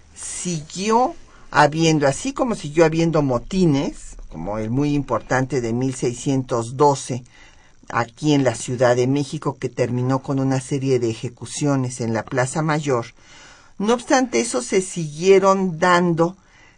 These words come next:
cédulas, eh, de, eh, permisos para la trata de personas negras.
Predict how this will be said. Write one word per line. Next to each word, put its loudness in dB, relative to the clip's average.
cédulas, 0
eh, -2
de, 2
eh, -4
permisos -2
para 0
la -2
trata -2
de -2
personas -4
negras. -4